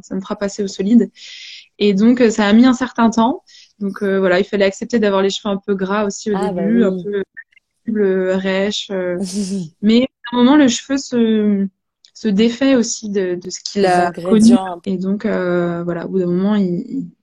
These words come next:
Speaker 1: il s'assouplit, il devient, euh, il devient plus beau, mais c'était, euh,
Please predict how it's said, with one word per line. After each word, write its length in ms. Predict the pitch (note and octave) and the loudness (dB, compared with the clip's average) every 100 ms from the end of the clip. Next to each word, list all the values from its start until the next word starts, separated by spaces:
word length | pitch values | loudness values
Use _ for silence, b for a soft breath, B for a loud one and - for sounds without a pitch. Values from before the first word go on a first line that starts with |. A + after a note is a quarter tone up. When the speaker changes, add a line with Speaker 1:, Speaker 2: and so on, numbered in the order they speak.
| _ - | _ -10
Speaker 1:
il 120 | F#3+ | -8
s'assouplit, 960 | - F#3+ - F#3+ - G#3+ A3+ A3 G3 | -4 -4 -4 -8 -2 4 6 6 4
il 60 | F3 | 2
devient, 640 | F3 F3 F3+ F3+ F3+ E3+ | -2 -4 -6 -4 -6 -6
euh, 0 | E3 | -6
il 60 | F3 | -6
devient 260 | F3+ G3 G3 | -2 -2 -2
plus 120 | G3+ | -2
beau, 240 | G3 A3+ | 2 4
mais 240 | A3+ F#3+ F3+ | 4 4 0
c'était, 380 | F3+ F3+ F#3+ | -4 -4 -2
euh, 100 | F3 | -2